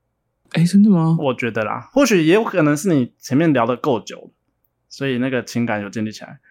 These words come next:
Speaker 2: 但我的话是因为我觉得大家交换了I G之后，他们好像就是有点，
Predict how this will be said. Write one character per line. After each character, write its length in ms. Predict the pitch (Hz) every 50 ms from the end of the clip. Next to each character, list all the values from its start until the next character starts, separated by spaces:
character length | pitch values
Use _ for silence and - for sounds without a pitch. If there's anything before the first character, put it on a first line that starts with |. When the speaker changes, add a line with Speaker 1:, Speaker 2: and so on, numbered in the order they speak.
| _ - - _ _ _
Speaker 2:
但 240 | 202 202 190 175 151
我 220 | 139 135 120 113
的 80 | 120 127
话 180 | 156 185 175
是 340 | 175 - 180 175 165 147 -
因 200 | 147 143 147 151
为 200 | 151 151 143 131 123
我 140 | 113 117 110
觉 140 | 120 117
得 220 | 117 131 127 123 - _ _ _ _ _ _
大 140 | - 190 180
家 100 | 208 214
交 180 | 208 - 196 190
换 140 | 208 190
了 60 | 156 147
I 100 | 147 143
G 140 | 156 156
之 80 | 143 156
后， 60 | 151
他 80 | 151 170
们 120 | 175 147
好 100 | 120 107
像 200 | 107 147 151 147
就 100 | 147 151
是 140 | 147 151 143
有 100 | 123 127
点， 160 | 135 120 -